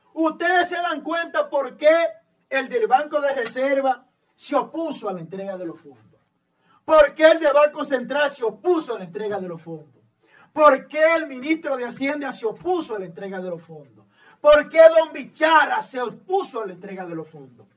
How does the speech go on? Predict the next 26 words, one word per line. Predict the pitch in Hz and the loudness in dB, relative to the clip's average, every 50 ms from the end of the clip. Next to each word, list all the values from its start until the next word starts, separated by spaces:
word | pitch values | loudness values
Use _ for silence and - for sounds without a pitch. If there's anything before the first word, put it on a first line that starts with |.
| _ _ _ _ _ _ _ _ _ _ _ _ _ _ _ _ | _ _ _ _ _ _ _ _ _ _ _ _ _ _ _ _
Ustedes | _ 359 381 370 - - - 330 349 370 392 349 - - | _ 2 2 2 2 0 2 2 2 4 2 0 0 0
se | 359 349 | 0 0
están | 339 - 370 349 339 330 | 0 0 -2 -4 -4 -2
dando | 330 339 339 330 339 311 320 | -4 -4 -4 -4 -6 -6 -6
cuenta. | - 349 370 349 311 247 202 - - - _ _ _ _ _ _ _ | -4 -4 -4 -4 -4 -10 -12 -14 -18 -18 _ _ _ _ _ _ _
Las | - 247 294 294 285 277 | -6 -2 0 0 0 0
leyes | 269 311 339 349 370 349 359 | -2 -2 -2 -2 -4 -6 -6
que | - 339 302 | -4 -4 -2
regulan | 277 285 269 - 254 294 330 339 330 294 262 247 240 233 233 233 - _ _ _ _ _ _ _ _ _ | 0 0 -2 -2 -2 -6 -8 -8 -8 -2 -2 -2 -2 -2 -10 -16 -20 _ _ _ _ _ _ _ _ _
esa | 202 226 277 277 - 311 294 269 277 - | -4 -4 -4 -4 -2 -4 -4 -4 -2 0
perversidad, | 277 277 269 269 262 247 247 240 226 214 - 240 220 214 214 214 226 233 233 220 202 196 - _ _ _ _ _ _ _ _ _ _ _ _ _ _ _ | 2 2 2 2 0 -4 -6 -6 -6 -8 -12 -12 -10 -6 -4 -2 0 0 0 -2 -4 -6 -12 _ _ _ _ _ _ _ _ _ _ _ _ _ _ _
la | 175 180 214 220 | -8 -6 -4 -4
ochenta | 226 214 196 - - 233 214 208 196 214 202 190 | -4 -6 -8 -6 -4 -4 -4 -4 -4 -8 -10 -10
y | 185 | -10
siete | - - 214 226 233 226 - 226 202 | -12 -4 -4 -4 -4 -4 -6 -10 -8
guion | 180 185 180 185 190 190 | -6 -4 -4 -4 -6 -8
cero | 190 - 196 190 170 160 139 120 | -10 -10 -10 -10 -10 -10 -14 -16
dos. | 98 95 95 - _ _ _ _ _ _ _ _ _ _ _ _ _ _ _ _ _ _ _ _ _ _ _ _ _ _ _ _ _ _ _ _ _ _ _ _ _ _ _ _ _ _ _ _ _ _ _ _ _ _ _ _ _ | -20 -20 -20 -20 _ _ _ _ _ _ _ _ _ _ _ _ _ _ _ _ _ _ _ _ _ _ _ _ _ _ _ _ _ _ _ _ _ _ _ _ _ _ _ _ _ _ _ _ _ _ _ _ _ _ _ _ _
Esa | - 339 381 392 392 - 339 | 2 2 2 2 2 0 -2
es | 320 | 0
una | 330 320 320 330 320 | 0 0 0 0 0
de | 302 302 294 | 4 4 4
las | 294 262 247 | 4 4 2
leyes | 254 254 262 269 269 262 247 240 | 2 4 4 4 6 4 0 -4
que | - 247 233 226 | -4 -8 -10 -2
regula | 220 226 214 202 208 254 302 330 330 311 277 254 220 - - - | 0 0 0 0 -2 -2 0 2 2 2 0 -2 -2 -2 -6 -14